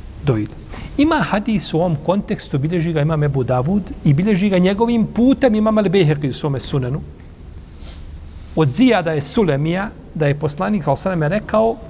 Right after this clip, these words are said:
„Ne uzimajte”, ili je zabranio da se uzimaju glupe žene kao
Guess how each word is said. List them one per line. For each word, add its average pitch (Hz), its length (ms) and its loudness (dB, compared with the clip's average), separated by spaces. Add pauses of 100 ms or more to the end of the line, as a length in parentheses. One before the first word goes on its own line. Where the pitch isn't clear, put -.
(600)
„Ne 147 180 6
uzimajte”, 190 720 2
ili 156 120 4
je 151 100 8
zabranio 214 760 2
da 180 140 0
se 190 160 0
uzimaju 208 600 2
glupe 196 500 2
žene 214 340 2
kao 196 280 2